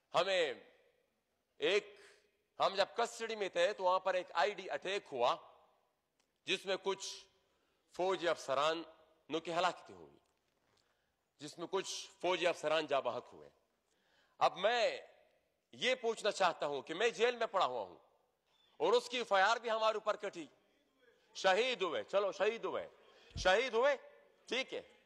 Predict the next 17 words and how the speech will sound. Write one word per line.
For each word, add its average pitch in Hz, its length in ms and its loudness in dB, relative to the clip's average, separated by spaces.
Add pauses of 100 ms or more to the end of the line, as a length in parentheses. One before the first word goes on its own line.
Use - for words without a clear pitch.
(100)
ٹھیک 254 260 -2
ہے، 120 60 -4
صحیح 196 300 2
ہے، - 40 -8 (160)
صحیح 202 260 2
ہے، - 60 -14 (160)
صحیح 175 220 -2
ہے، 87 40 -10 (840)
ذرا 226 240 6 (680)
ٹھیک 220 260 -6
ہے، 117 60 -8
بالکل 117 420 -4
آگے 156 220 0
جاتے 107 260 -8
ہیں، - 80 -20 (680)
صحیح 180 240 0
ہے۔ - 60 -12